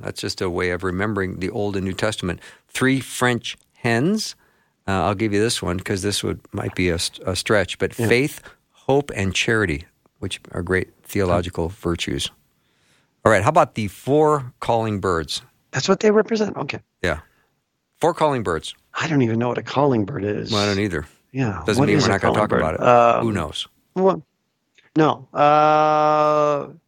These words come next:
Speaker 2: by the way, you know, whoever the recipient of these gifts is,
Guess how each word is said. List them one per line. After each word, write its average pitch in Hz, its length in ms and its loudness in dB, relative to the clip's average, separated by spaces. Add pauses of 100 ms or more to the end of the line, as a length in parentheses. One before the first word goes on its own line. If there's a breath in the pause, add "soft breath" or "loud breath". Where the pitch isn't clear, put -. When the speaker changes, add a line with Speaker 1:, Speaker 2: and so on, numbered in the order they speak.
(140)
Speaker 2:
by 202 140 2
the 156 100 0
way, 135 420 0
you 139 160 -8
know, 110 320 -6
whoever 156 280 2
the 135 80 0
recipient 117 520 0
of 110 60 -6
these 104 200 -4
gifts 135 300 -2
is, 95 320 -8